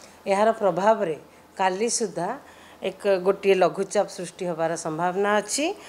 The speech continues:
ଆଉ ଲଘୁଚାପଟି ଉତ୍ତର ପୂର୍ବ ଦିଗକୁ, ଉଁ, ଗତି କରିବା ସହିତ ଚବିଶ ତାରିଖରେ କେନ୍ଦ୍ରୀୟ ବଙ୍ଗୋପସାଗରରେ ଅବପାତରେ ପରିଣତ ହେବାର ସମ୍ଭାବନା ରହିଛି ଏବଂ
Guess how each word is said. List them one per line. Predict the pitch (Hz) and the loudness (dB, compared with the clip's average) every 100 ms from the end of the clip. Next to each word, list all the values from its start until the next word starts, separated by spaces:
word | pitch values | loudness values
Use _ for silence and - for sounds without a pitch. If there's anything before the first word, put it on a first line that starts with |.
| - - | -20 -6
ଆଉ | 175 208 220 | 2 4 6
ଲଘୁଚାପଟି | 208 185 240 254 262 240 - 277 359 - - - | 4 4 0 4 2 0 -8 -6 -6 -10 -18 -8
ଉତ୍ତର | 208 - 269 262 | -8 0 2 2
ପୂର୍ବ | 262 233 180 208 | 0 -6 -2 -2
ଦିଗକୁ, | 214 202 196 185 262 330 - - - | -2 -2 -2 -4 -2 -4 -4 -20 -10
ଉଁ, | 185 190 | -4 -2
ଗତି | 185 190 196 240 | 4 2 2 -4
କରିବା | 254 240 247 247 247 | 2 2 2 2 2
ସହିତ | - 269 294 285 247 294 - - - - | 2 2 2 2 0 0 -8 -20 -20 -2
ଚବିଶ | 214 185 226 320 - | -2 0 -4 -4 0
ତାରିଖରେ | 214 185 180 185 247 - | -2 -2 -8 -6 -6 -6
କେନ୍ଦ୍ରୀୟ | - 202 196 185 220 262 302 415 - - 214 | 0 2 2 0 0 4 4 2 -10 -18 -10
ବଙ୍ଗୋପସାଗରରେ | 202 208 202 214 208 - 175 165 170 160 220 302 - - | 2 2 4 0 -2 -2 -2 0 -2 -2 -6 -6 -14 -2
ଅବପାତରେ | 190 202 208 196 - 185 233 | 2 2 2 -2 -2 -4 -4
ପରିଣତ | 208 175 170 165 | -4 -4 -4 -4
ହେବାର | 170 160 160 190 311 | -6 -4 -2 -2 -4
ସମ୍ଭାବନା | - 175 175 180 196 | -4 -2 0 2 0
ରହିଛି | 202 208 220 285 349 - - - | 2 2 0 -4 -6 -8 -12 -4
ଏବଂ | 208 226 | 2 4